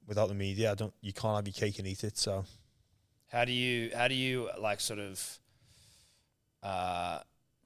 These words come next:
Speaker 2: not justify, when you see there's, like, 'cause even on N R L three sixty, which I love, like, I really enjoy N R L three sixty as a sort of, you know, the sort of flag bearer for rugby league, like, narrative and, you know,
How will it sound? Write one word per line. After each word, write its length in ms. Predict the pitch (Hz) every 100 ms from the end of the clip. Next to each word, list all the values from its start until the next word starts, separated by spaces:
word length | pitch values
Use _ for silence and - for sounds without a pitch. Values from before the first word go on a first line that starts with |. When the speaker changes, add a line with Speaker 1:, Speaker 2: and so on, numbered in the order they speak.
| _ _ _ 123
Speaker 2:
not 120 | 101
justify, 720 | 113 107 - - 98 90 104 - - _ _ -
when 180 | 127 135
you 100 | 131
see 380 | - 151 151
there's, 300 | 135 127 113 113
like, 380 | 101 98 - - _ _
'cause 140 | - 165
even 220 | 196 180
on 100 | 143
N 60 | 131
R 80 | 123
L 40 |
three 140 | 123 113
sixty, 300 | 131 117 110
which 160 | 107
I 140 | 110 107
love, 360 | 98 95 87
like, 180 | 110 113
I 100 | 117
really 260 | 110 107 95
enjoy 220 | 92 98
N 160 | 95 92
R 60 |
L 80 | 87
three 160 | 90 87
sixty 480 | 95 - 87 85
as 440 | - 92 90 - -
a 160 | 87 87
sort 240 | - 90
of, 300 | 82 78 - - _ _ _
you 80 | 87
know, 60 |
the 160 | 76 87
sort 200 | - 82
of 120 | 82
flag 520 | - - 95 90 92
bearer 240 | 85 82 85
for 140 | -
rugby 360 | 90 85 90 87
league, 280 | 85 82 80 78 -
like, 220 | 71 - -
narrative 500 | 92 90 85 85 80
and, 160 | 82 78 - _ _ -
you 80 | 107
know, 180 | 87